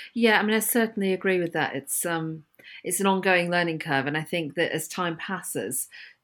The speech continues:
some things get so much easier and some things get more complex. And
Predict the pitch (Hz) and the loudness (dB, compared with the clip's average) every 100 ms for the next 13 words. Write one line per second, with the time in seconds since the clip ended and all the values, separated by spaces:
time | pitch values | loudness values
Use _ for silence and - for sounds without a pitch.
0 | _ - - 202 196 175 175 - - 190 | _ -4 -2 0 -2 -2 -2 -2 0 0
1 | 170 - 185 170 160 160 160 185 170 165 | -2 -4 -4 -2 -2 -2 -2 -6 -6 -8
2 | 160 - - 160 156 175 165 156 147 131 | -4 -4 -2 -4 -4 -6 -8 -4 -2 -2
3 | - 156 156 | -4 -6 -6